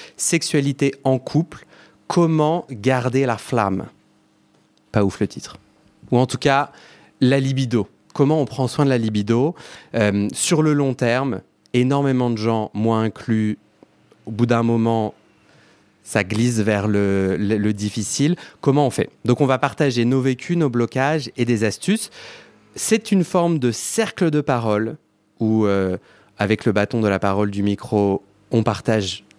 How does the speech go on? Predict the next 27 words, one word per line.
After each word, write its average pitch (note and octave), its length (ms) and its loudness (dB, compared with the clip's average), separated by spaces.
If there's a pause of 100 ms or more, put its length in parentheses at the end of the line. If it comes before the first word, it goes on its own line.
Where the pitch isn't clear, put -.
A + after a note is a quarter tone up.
(160)
chacun A2 380 0
d'entre G2+ 340 0
nous, A#2 240 2 (420)
euh, G#2 420 2 (140)
car C#3+ 200 2
on C3 100 4
est D#3 80 2
des A#2 220 0
experts A2 500 -2
quelque G2+ 240 0
part, D3 320 0 (100)
et G#3 140 2
on D#3 160 2
a E3 80 2
aussi C#3+ 240 -2
une C3 120 2
autre D#3 140 -2
forme C#3 220 2
d'expert B2 400 -4
qui - 180 -2
est, A2+ 200 0 (180)
euh, F#2+ 200 0
le, F#2+ 360 0
le - 280 -2
Denis, A2+ 360 2
le G#2 80 0
sexothérapeute. G2+ 680 0